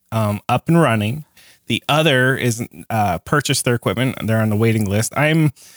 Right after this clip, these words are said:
I'm on the waiting list, but I haven't given them my money because of the numbers I started seeing with Starlink, um,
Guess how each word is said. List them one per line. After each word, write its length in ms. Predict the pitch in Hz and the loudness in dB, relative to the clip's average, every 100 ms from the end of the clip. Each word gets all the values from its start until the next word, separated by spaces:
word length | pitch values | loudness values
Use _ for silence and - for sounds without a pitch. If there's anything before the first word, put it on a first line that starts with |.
| _ - | _ 0
I'm 100 | 175 | 2
on 140 | 185 | 4
the 60 | 175 | 4
waiting 300 | 160 165 160 | 4 4 4
list, 200 | 156 - | 2 2
but 120 | 139 | 0
I 80 | 135 | 2
haven't 160 | 139 131 | 2 2
given 200 | 135 131 | 0 2
them 80 | 123 | 2
my 120 | 113 | 2
money 360 | 110 113 117 117 | 2 2 2 0
because 720 | 107 - - 104 101 101 - | -2 -4 -4 0 0 -2 -4
of 380 | - 101 95 101 | -4 -6 -6 -6
the 80 | 101 | -2
numbers 460 | 113 120 117 113 107 | 0 2 0 0 -2
I 60 | |
started 320 | 95 113 107 | -4 -4 -4
seeing 300 | - 120 110 101 | -4 -4 -4 -4
with 100 | 95 | -4
Starlink, 520 | - 107 110 110 110 _ - - | -2 0 0 0 -4 _ -20 -6
um, 440 | 104 101 101 104 | -4 -2 -4 -6